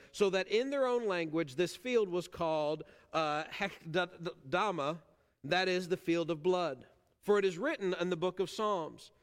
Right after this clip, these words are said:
'Let his dwelling become desolate. Let no one live in it, and let someone else take his portion, his position.'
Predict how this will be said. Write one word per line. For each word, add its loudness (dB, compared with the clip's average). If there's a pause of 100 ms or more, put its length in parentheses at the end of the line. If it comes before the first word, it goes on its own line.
(300)
'Let 2
his -6
dwelling 2
become -4
desolate. -4 (480)
Let 0
no 2
one 0
live 0
in -2
it, -6 (260)
and 2
let -2
someone -2
else -2
take -6
his -10
portion, -4
his -4
position.' -4